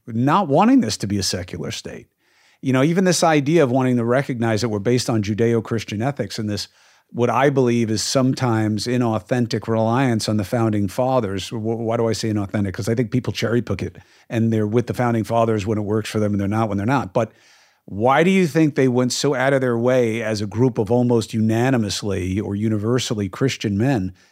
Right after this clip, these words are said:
to not mention God or the role of religion, except to explicitly proscribe it from having a role in government policy in the formative documents? Why do you think? Well, why do you think they did that? Because this was supposed to be a secular society, 'cause they knew what happened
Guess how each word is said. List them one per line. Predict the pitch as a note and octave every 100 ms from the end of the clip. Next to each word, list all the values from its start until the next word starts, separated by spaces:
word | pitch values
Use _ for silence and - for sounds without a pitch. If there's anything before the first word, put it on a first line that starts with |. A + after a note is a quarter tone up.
| -
to | -
not | B2 D3 E3+
mention | A#2+ C3 F#3 - C3 A#2+
God | A2 A2+ G2 G#2
or | G#2
the | A2
role | A#2 A2+ A2+
of | F#2+
religion, | G2+ G#2 A#2 A2+ C#3+ G2 _ _ _
except | A#2+ - C#3+ -
to | C3+
explicitly | G2+ - - C#3+ - C3 A2 G#2
proscribe | - G2+ - - A2+ A#2+ C3+
it | G#2+
from | - G#2+
having | F#2+ A#2 A2+ G#2
a |
role | G2 G#2 B2 C#3 G2+ F2+ _ _ _
in | B2 A#2 A2
government | A2 B2+ A#2 G#2+ F#2+
policy | C#3 D#3+ D#3+ - E2 F2 _ _ _ -
in | C3
the | A#2
formative | D3+ C#3+ C#3 C3
documents? | C#3 F3 - F#2 - - _ _ _ _ _ _
Why | E2 F#2+ C3+ D3+
do |
you | D#3+
think? | C#3+ G#3 C4+ - _ _ _ _ _ _ _ _ -
Well, | E2 G#2
why | G#2 A2 C#3+
do |
you | D#3 D3
think | - D#3+ A#2+ F#2+ -
they | A2+ A#2+
did | C3+ F#3+
that? | G#2+ B1 -
Because | G#2+ A#2+ A#2+
this | F3 G3+
was | -
supposed | F3 A2+ A#2 -
to |
be | G#2+
a | G#2+
secular | - F2+ - G#2+ G#2+
society, | C3+ - F2 G#2 A2
'cause | G#2 G2+
they | G#2
knew | A2 A2 B2
what | A#2+ A#2
happened | A#2+ E3 D#3+ G#2 F2